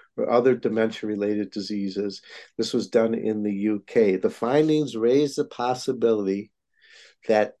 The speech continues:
at-risk people," which, hold that thought for a second, who would be at, at risk,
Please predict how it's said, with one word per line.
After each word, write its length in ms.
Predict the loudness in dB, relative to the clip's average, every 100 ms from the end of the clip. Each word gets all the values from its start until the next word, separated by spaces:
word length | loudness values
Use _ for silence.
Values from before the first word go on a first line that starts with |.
| _
at-risk 800 | 4 4 4 0 2 6 6 4 -8
people," 380 | -6 -4 -2
which, 400 | -2 -4 -8 -14 _ _ _ _ _ -20 -20
hold 360 | -4 4 6 8
that 200 | 6 4
thought 360 | 0 0 0
for 120 | -2 -4
a 60 |
second, 440 | -4 -8 -4 -6 -2
who 160 | 0
would 160 | 2 0
be 160 | 0 0
at, 140 | 0
at 240 | -4 -6 -2
risk, 300 | -2 -2